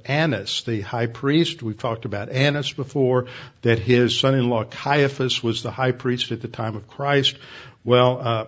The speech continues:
<clears throat> uh, one of his sons, Jonathan, was also assassinated by these, uh, Sicarii. Uh, Josephus, in fact, mentions them in one, a passage,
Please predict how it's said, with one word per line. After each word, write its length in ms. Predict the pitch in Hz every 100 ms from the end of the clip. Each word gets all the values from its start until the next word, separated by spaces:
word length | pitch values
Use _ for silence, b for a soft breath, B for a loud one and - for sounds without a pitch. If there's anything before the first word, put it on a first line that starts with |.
| - -
<clears throat> 260 | 151 135 - B B B B
uh, 260 | 113 110 113
one 320 | 143 120 135
of 80 | 131
his 220 | 127 -
sons, 440 | - 143 135 123 131
Jonathan, 720 | 107 131 143 135 - 113 110
was 240 | 110 110 -
also 520 | 123 131 - 120 117
assassinated 920 | 120 - 139 139 135 113 110 110 113 B B B B -
by 280 | 113 120 113
these, 480 | 113 113 113 101 - b b _
uh, 300 | 110 107 104 - -
Sicarii. 720 | - 117 - 160 165 117 101 - _ B B B -
Uh, 140 | 110
Josephus, 760 | 110 127 123 185 202 196 131 -
in 100 | 110
fact, 360 | - 123 117
mentions 600 | 117 120 135 135 117 98
them 300 | 101 123 151
in 180 | 117 113
one, 200 | 117 131
a 80 | 120
passage, 640 | 117 131 131 - 160 135